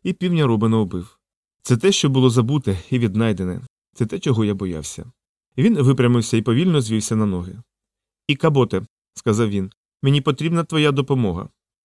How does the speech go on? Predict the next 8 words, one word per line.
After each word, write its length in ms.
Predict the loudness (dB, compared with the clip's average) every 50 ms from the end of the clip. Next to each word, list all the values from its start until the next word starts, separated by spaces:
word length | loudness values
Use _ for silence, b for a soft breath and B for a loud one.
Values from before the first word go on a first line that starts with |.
| _ _ -10
Звичайно, 580 | -2 0 0 2 2 2 2 2 2 2 0 -2 _ _ _ -4
відповів 420 | -2 -2 0 2 2 0 2 2 0
робот. 340 | 0 -2 -4 -6 -10 _ _ _
Що 200 | -6 0 2 2
забажаєш? 600 | 4 4 4 2 2 2 2 2 2 0 -4 -10 _ _ _ _ _ _ _ _ _
Корпус, 440 | 2 2 2 2 0 -4 -8 -10 -10 -12
сказав 360 | -6 -2 0 0 0 0 0
Дженкінс. 520 | 0 -2 -4 -4 -6 -12 -14 -14 -14 -20